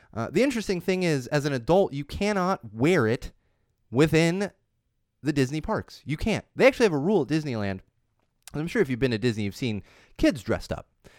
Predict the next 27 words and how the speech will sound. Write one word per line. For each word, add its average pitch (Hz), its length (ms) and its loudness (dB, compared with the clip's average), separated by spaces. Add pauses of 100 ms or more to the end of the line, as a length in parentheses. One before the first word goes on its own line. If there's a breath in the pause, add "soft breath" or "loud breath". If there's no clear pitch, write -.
(180 soft breath)
They 170 60 0
have 196 80 4
a 175 60 4
rule 175 300 2
that 131 100 0
if 127 100 -6
you 139 120 0
were - 120 -6
over 190 220 0
fourteen 156 400 -4
years 127 200 -4
old, 120 280 0 (120)
uh, 110 220 -8
you 120 160 -6
were 120 140 0
actually 131 320 -6
not 117 240 -2
allowed 110 440 -2
to 107 220 -2
dress 110 400 0
up 123 240 2
in, 107 200 -4
like, 101 200 -4
full 120 220 2
costume 107 420 -2
at 98 80 -6
Disneyland. 92 480 -6